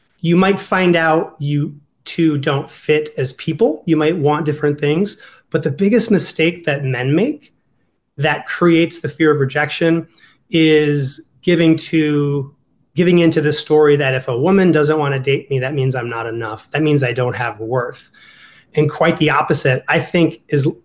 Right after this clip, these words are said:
as long as you take a good, empathetic, authentic action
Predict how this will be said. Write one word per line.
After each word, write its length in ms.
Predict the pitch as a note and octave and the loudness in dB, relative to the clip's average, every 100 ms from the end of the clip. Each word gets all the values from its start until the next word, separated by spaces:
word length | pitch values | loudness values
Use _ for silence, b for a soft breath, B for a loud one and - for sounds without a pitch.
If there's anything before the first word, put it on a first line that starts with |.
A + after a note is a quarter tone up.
| _ _ | _ _
as 120 | D3 C#3+ | 0 2
long 240 | E3+ F#3 | 2 4
as 80 | E3 | 4
you 100 | D3+ | 2
take 320 | - D#3+ D#3 | 0 0 0
a 40 | C#3+ | 0
good, 640 | B2 B2 D#3 D#3+ D#3 D3 b _ | -2 2 4 4 2 -2 b _
empathetic, 880 | - D3 D#3 C#3 - C#3+ C#3 D3 - _ _ _ | -2 -2 -2 -6 -4 -2 -2 -4 -12 _ _ _
authentic 520 | - C3+ D3+ C#3 C#3+ C#3+ | -4 -2 0 0 0 0
action 640 | C3 C3+ E3+ G3 C#4+ | -2 0 0 2 0